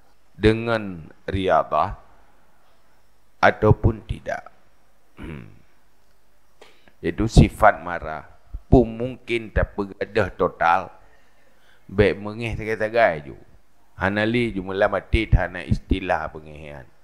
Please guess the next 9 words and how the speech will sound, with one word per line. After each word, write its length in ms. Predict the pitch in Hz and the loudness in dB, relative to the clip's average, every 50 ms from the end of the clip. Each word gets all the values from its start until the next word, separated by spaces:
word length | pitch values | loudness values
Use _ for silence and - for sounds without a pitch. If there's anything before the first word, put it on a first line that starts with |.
| - - - - - - - - - - - - - - - - - - - - - - - - - - - - - - - - - - - - | -20 -20 -20 -20 -20 -20 -20 -20 -20 -20 -20 -20 -20 -20 -20 -20 -20 -20 -20 -20 -20 -20 -20 -20 -20 -20 -20 -20 -20 -20 -20 -20 -20 -20 -6 0
Eh, 120 | 123 117 98 | 2 2 2
mungkin 520 | 87 104 107 101 - - - 123 120 113 | 2 0 -4 -6 -8 -8 -6 -6 -4 -4
tak 120 | 107 104 - | -2 0 0
bergadah 520 | 110 107 110 107 104 104 107 123 127 117 | 0 2 0 0 0 0 0 -2 -2 -2
dengan 320 | - - 104 101 101 101 98 | -4 -8 -8 -8 -8 -10 -10
cara 600 | - 87 87 90 - 92 98 113 131 139 - - - - - - 95 | -6 -4 -4 -2 0 0 0 0 0 -4 -8 -18 -20 -20 -16 -8 -4
riadah, 640 | 98 101 98 95 92 85 - 80 71 87 107 110 | -2 0 2 2 2 0 -2 -6 -6 -6 -8 -12
dia 160 | - - 90 87 | -10 -6 -6 -4
latihan 560 | 87 85 80 - - 90 85 87 90 82 | -2 -2 -2 -4 -6 -6 -4 -2 -4 -4